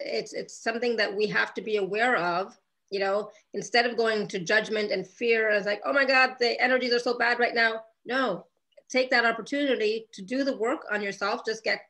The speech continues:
you know, get clear with it. Say, "What's going on here?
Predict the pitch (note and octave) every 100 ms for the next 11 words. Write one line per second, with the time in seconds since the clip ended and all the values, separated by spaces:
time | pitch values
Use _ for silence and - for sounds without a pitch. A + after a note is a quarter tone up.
0 | _ D4+ - A#3 G3+ A#3 A3 - _ A3+
1 | A3+ - A#3+ A3+ A3+ A#3+ - - _ _
2 | - G#3+ F#3+ A3 A#3+ A#3+ A#3 G#3+ G#3+ G#3+
3 | G#3